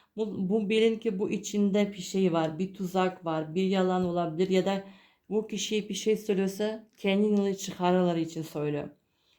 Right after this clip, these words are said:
Siz de faydalan-, lan-, sizden faydalanmak çalışacaklar. Ya da,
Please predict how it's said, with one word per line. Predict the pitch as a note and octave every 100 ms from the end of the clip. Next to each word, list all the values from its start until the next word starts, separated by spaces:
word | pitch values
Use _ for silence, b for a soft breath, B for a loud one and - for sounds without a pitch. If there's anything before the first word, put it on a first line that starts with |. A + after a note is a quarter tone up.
| _
Siz | - G3
de | G#3+
faydalan-, | G#3+ F#3 F3+ F3 F3 F3 E3 - -
lan-, | B2 E3+ E3+ E3 - _ _ _
sizden | _ - - G3 F#3 C4 C#4+
faydalanmak | F#3+ F3 E3+ E3+ E3+ F3 A3 -
çalışacaklar. | F3+ E3+ E3+ D#3+ D3 - F3 - _ _ _ _ _ _ _ _ _ _ _ _ _ _ _ G#3
Ya | C4+ C#4
da, | A#3 A3+